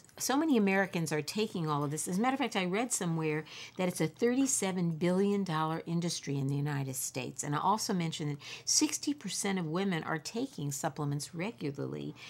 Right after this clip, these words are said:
Um, but the research, obviously, is not suggesting their efficacy. So I thought we'd start by talking about herbal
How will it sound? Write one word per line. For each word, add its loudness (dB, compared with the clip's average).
Um, 0
but -4
the 2
research, 0
obviously, 0
is 0
not 4
suggesting 0
their -2
efficacy. 0
So -2
I 2
thought 0
we'd 0
start 2
by 2
talking 0
about 0
herbal 0